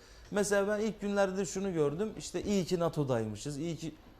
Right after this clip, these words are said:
şöyleymişiz, e, işte, nato'da olmak bizi bakın nelerden korudu." Ben merak ediyorum, nato'da olmak bizi nelerden korudu? Mesela bin dokuz yüz yetmiş dörtte biz Kıbrıs'a çıkarma yaptık. Kahraman Türk subayları Kıbrıs harekatı yaptı.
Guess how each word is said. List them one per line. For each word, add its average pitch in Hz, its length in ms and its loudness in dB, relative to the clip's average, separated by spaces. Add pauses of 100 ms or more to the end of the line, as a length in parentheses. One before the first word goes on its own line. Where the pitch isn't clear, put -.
(480)
şöyleymişiz, 135 880 -2
e, 117 320 -4
işte, 131 320 -4
nato'da 160 300 0
olmak 147 420 0
bizi 139 180 -4
bakın 143 300 0
nelerden 139 560 2
korudu." 113 360 -6
Ben 262 140 2
merak 262 380 6
ediyorum, 143 260 -2
nato'da 214 300 2
olmak 156 320 0
bizi 196 220 -4
nelerden 147 500 6
korudu? 101 260 -10 (840)
Mesela 190 340 2
bin 226 140 0
dokuz 208 200 2
yüz 196 40 0
yetmiş 180 260 -4
dörtte 196 260 -2
biz 190 160 -6
Kıbrıs'a 208 400 -4
çıkarma 175 420 -4
yaptık. - 280 -8 (880)
Kahraman 180 500 6
Türk 208 160 -2
subayları 165 520 0
Kıbrıs 185 280 0
harekatı 165 500 4
yaptı. 156 400 -2